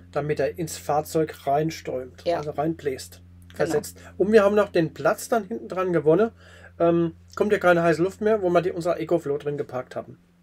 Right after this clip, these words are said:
Speaker 2: Genau. Und ganz hinten dran, wenn's also ganz stark gewittert, dann verkriecht sich Kalle in
Speaker 1: <laughs> Genau.
Speaker 2: dieses Mini-Loch,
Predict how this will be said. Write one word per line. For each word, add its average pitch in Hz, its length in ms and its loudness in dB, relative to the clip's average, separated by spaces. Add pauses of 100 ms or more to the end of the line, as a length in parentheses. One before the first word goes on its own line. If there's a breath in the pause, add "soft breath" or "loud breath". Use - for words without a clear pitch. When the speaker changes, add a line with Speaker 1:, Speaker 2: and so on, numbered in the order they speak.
(160)
Speaker 2:
Genau. - 260 -4 (500)
Und 220 220 0
ganz 254 280 4
hinten 294 300 2
dran, 240 320 0
wenn's 208 180 2
also 185 220 -2
ganz 220 260 0
stark 208 280 2
gewittert, 190 440 0
dann 175 480 -2 (200)
verkriecht - 560 -4
sich 165 160 -6
Kalle 165 280 2
in 160 80 0
Speaker 1:
<laughs> 170 200 -4
Genau. 151 220 0
Speaker 2:
dieses - 200 -2
Mini-Loch, 185 600 4